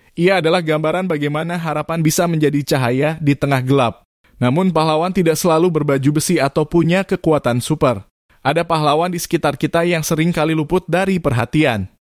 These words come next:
Seorang guru yang mendidik di pelosok negeri menempuh perjalanan jauh demi mengajar adalah pahlawan. Seorang petani yang bangun sebelum matahari terbit berjuang melawan kekeringan atau banjir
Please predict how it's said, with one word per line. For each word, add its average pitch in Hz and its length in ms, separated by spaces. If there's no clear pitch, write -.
Seorang 151 400
guru 170 240
yang 175 160
mendidik 165 400
di 156 80
pelosok 156 480
negeri 151 400
menempuh 160 480
perjalanan 131 640
jauh 147 240
demi 139 240
mengajar 131 560
adalah 147 400
pahlawan. 120 640
Seorang 165 320
petani 175 400
yang 175 160
bangun 165 240
sebelum 156 320
matahari 147 400
terbit 156 400
berjuang 165 480
melawan 147 320
kekeringan 143 560
atau 127 240
banjir 139 480